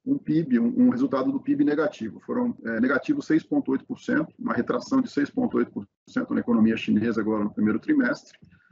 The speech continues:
E agora, obviamente, com a retomada, espera-se que isso seja revertido. Outro ponto que reforça já a, a situação de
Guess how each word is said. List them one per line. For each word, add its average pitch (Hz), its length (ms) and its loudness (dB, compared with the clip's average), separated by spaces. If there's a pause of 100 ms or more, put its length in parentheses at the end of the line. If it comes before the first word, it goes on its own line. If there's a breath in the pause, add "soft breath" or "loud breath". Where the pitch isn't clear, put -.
(360 soft breath)
E 220 80 4
agora, 151 240 4
obviamente, 139 420 2
com 151 100 -2
a 143 40 0
retomada, 143 500 0
espera-se 143 540 -2
que - 120 -6
isso 131 280 0
seja 131 320 -4
revertido. 127 640 -2 (260)
Outro 175 180 0 (400)
ponto 190 360 0
que 151 120 0
reforça 127 800 -2
já 123 160 0
a, 110 640 -2
a - 40 -4
situação 131 380 -2
de - 80 -6